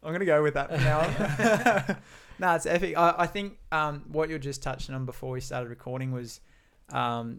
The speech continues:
Speaker 1: just questions coming up, and, and something that popped up to me was when you, like, you messaged me, like, "Oh, like, appreciate the offer to come on, but, like,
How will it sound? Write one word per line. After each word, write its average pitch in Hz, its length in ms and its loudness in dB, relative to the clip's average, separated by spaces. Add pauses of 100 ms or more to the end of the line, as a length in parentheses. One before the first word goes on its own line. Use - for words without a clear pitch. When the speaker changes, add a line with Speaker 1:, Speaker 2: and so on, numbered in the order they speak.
Speaker 1:
just 131 240 -6
questions 127 460 -4
coming 120 320 -8
up, 117 240 -10
and, 123 200 -10
and 135 260 -6
something 170 320 -8
that 135 180 -8 (240)
popped - 340 -4
up - 360 -6
to - 160 -10
me 120 340 -8
was 113 320 -12 (160)
when 127 160 -8
you, 120 180 -10
like, 113 300 -10 (100)
you 135 140 -4
messaged 123 320 -6
me, 113 160 -12
like, 117 260 -14
"Oh, 143 360 -2 (520)
like, 120 120 -8
appreciate 131 580 -2
the 123 120 -6
offer 117 200 -6
to 117 80 -12
come 117 260 -12
on, 135 220 -8
but, 123 220 -10
like, 110 180 -12